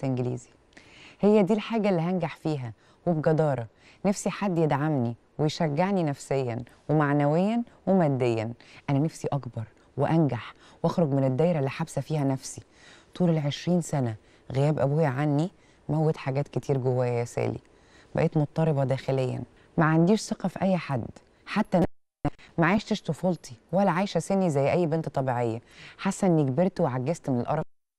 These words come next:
أنا جوايا تعب كبير، بس مش عارفة أقوله. أنا عايزة أخرج منه، بس أخرج إزاي؟ لحد هنا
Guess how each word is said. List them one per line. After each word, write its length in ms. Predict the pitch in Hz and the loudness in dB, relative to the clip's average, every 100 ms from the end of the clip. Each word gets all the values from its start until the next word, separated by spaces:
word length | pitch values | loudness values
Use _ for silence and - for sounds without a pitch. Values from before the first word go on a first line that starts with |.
| 190 - - _ - - - | -12 -12 -16 _ -20 -20 -2
أنا 140 | 151 151 | 2 2
جوايا 300 | 139 156 170 | 2 2 2
تعب 280 | - 170 - | -2 -4 -4
كبير، 500 | - 139 156 147 - _ _ _ _ _ _ _ _ _ _ _ _ _ _ | -4 -2 -2 -4 -12 _ _ _ _ _ _ _ _ _ _ _ _ _ _
بس 220 | 147 - 160 | -6 -2 -2
مش 160 | 160 | 0
عارفة 300 | 165 175 - | 0 -2 -2
أقوله. 300 | 160 156 160 - - _ _ _ _ - - | -2 -2 -4 -10 -20 _ _ _ _ -10 0
أنا 140 | 170 | 2
عايزة 280 | 156 175 160 | 4 2 2
أخرج 240 | 175 185 | 0 0
منه، 380 | 147 151 151 127 127 _ _ _ | 0 2 0 -2 -6 _ _ _
بس 200 | 156 - | -6 -2
أخرج 280 | 180 - 151 | -2 0 0
إزاي؟ 420 | 143 123 135 123 123 _ _ _ _ _ _ _ _ _ - - - - - - - _ _ _ _ _ _ _ _ _ _ - | -2 -2 -4 -6 -10 _ _ _ _ _ _ _ _ _ -20 -20 -20 -20 -20 -20 -20 _ _ _ _ _ _ _ _ _ _ -6
لحد 360 | 143 - 160 139 | -4 0 0 2
هنا 260 | 151 196 | 2 0